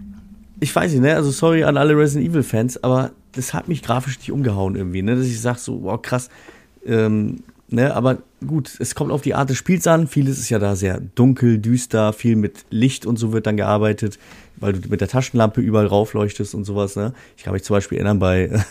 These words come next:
<laughs> Silent Hill zwei Remake oder sowas, glaub ich,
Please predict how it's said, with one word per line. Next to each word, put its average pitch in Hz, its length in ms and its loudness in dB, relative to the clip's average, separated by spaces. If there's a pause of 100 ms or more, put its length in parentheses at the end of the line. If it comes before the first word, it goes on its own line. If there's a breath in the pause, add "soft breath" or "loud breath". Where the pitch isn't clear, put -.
(160)
<laughs> - 260 -20
Silent 101 500 2
Hill 104 320 2
zwei 104 420 -2
Remake 127 400 2
oder 139 80 2
sowas, 127 300 0
glaub 120 220 0
ich, 131 160 -4